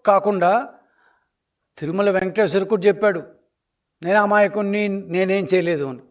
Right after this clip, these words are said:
కానీ చేసిందంతా కల్తీయే. మహాపాపం, అపరాధం, మహాపచారం.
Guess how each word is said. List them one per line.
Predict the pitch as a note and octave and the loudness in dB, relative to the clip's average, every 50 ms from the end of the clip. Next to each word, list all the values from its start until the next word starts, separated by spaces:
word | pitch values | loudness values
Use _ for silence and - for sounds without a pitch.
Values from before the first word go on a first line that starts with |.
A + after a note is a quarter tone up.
| _ _ _ _ _ _ _ _ _ _ _ _ _ - | _ _ _ _ _ _ _ _ _ _ _ _ _ -10
కానీ | - C#3 D3 D3+ D3+ D3+ E3 G#3 A#3+ A3+ F#3 C#3 A2 - - _ _ _ _ _ _ _ - - G#3+ | -6 -4 -2 -2 -2 0 0 2 2 2 0 -2 -4 -10 -20 _ _ _ _ _ _ _ -4 4 6
చేసిందంతా | A#3 C#4 B3+ F#3+ D4+ D4+ C#4 C#4 C#4 C4+ C4+ - C#4+ C#4 | 6 6 6 6 6 6 8 8 8 6 6 6 6 4
కల్తీయే. | C#4 C4+ C4 B3+ A#3 B3+ B3+ A#3 F#3+ D#3+ B2+ - - - _ _ _ _ _ _ _ _ _ _ _ _ _ _ _ _ _ _ _ _ _ _ _ _ - | 6 4 2 2 2 0 2 2 2 2 2 -2 -8 -20 _ _ _ _ _ _ _ _ _ _ _ _ _ _ _ _ _ _ _ _ _ _ _ _ -4
మహాపాపం, | D3+ E3 D#3+ G3 B3+ C#4+ C#4 C#4 C4+ B3 A#3 A3+ G#3 C#3+ - - _ - - - - - - - | -2 0 2 6 6 6 8 8 6 6 6 2 -4 -8 -8 -14 _ -18 -18 -18 -16 -8 0 2
అపరాధం, | G3+ A3+ C4+ C#4+ D4 D4 D4 C4+ C4+ A3 D3 - - - - | 2 4 6 6 6 6 6 6 4 0 0 -4 -12 -6 2
మహాపచారం. | F#3 G#3+ A3 C#4+ D#4+ F4 D#4+ F4 C4 D4+ C#4+ C#4 B3 G3+ | 4 6 8 8 8 8 6 6 6 6 6 6 4 2